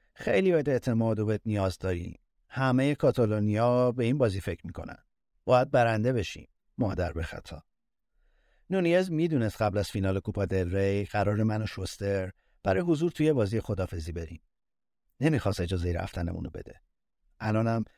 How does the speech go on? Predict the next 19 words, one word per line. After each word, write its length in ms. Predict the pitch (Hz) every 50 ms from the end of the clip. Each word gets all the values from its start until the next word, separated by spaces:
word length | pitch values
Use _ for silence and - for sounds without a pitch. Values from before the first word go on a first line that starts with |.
| _ _ _ _ _
برای 140 | - 113 117
اینکه 220 | 123 139 - 151 131
فشار 380 | - 123 - - 139 143 135
بیشتری 360 | 104 98 - - 98 95 95
وارد 260 | 92 95 90 87 85 -
کنه، 500 | - 90 92 98 104 101 92 90 92 - _ _ _
داشت 200 | - 117 110 -
از 100 | 131 107
سیاستمدارای 800 | - - 107 98 92 - 104 90 82 92 90 87 90 87 101 110
محلی 460 | 110 101 92 85 92 85 85 92 104
مایه 220 | 95 85 85 90 85
می‌ذاشت 460 | 85 82 82 85 - - - - - - _ _ _ _ _ _ _
و 60 | 120
دیگه 180 | 113 120 113 123
با 120 | 127 120
داد 320 | 104 - 110 104 104 101 95
و 40 |
هوار 320 | 87 92 92 92 92 98 104
صحبت 340 | - - 90 82 82 78